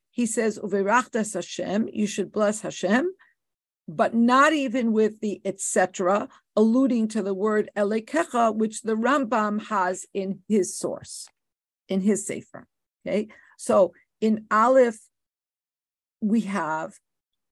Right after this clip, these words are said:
simply that the Rambam writes, "Mitzvah say levarach achar achilas mazon chulei,"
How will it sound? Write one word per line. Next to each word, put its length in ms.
simply 1040
that 320
the 80
Rambam 460
writes, 340
"Mitzvah 480
say 220
levarach 520
achar 380
achilas 460
mazon 380
chulei," 480